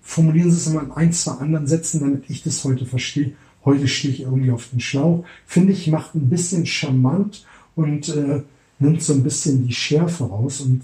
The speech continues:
dein Gegenüber wird dann anfangen, es anders zu formulieren und schon die Aussage, die davor war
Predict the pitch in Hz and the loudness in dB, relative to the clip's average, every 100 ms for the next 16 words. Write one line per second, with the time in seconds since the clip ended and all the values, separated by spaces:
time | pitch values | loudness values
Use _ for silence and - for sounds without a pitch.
0 | - 131 160 165 139 127 156 160 180 - | -2 2 2 2 -4 -2 2 2 2 -2
1 | - - 156 143 117 131 - 151 143 131 | -14 -4 -2 0 2 0 0 -2 -2 -4
2 | - 147 165 - - 151 - 135 123 120 | -2 0 2 0 -4 -8 -4 0 2 4
3 | 175 185 139 156 - _ _ _ - 165 | 2 2 0 -4 -6 _ _ _ -6 2
4 | 151 135 - 165 - 165 151 139 139 123 | 2 2 2 2 2 0 0 0 -2 -4
5 | 120 - 233 185 117 151 170 | -4 0 2 2 0 0 -4